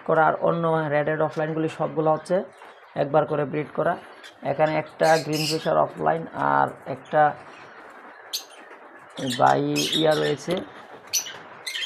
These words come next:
এই যে আপনারা দেখতে পাচ্ছেন ইয়েলো কালার। এই জোড়াটার দাম দশ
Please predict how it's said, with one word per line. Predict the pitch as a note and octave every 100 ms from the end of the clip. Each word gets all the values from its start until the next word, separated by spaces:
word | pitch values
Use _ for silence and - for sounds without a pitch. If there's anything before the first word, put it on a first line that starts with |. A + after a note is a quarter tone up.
| - - - - - - - - - - -
এই | C#3+
যে | C#3+
আপনারা | C#3 C#3+ C#3
দেখতে | D3 -
পাচ্ছেন | C#3+ C#3+ - E3 F#3 - - - - - - - -
ইয়েলো | D3+ D#3
কালার। | D3+ D#3+ D#3+ D#3+ - - - - - - - - - - - - -
এই | C#3+
জোড়াটার | D3 E3 D#3 D#3 D3
দাম | D#3+ D#3 E3+ - - - - - - - - - - -
দশ | D3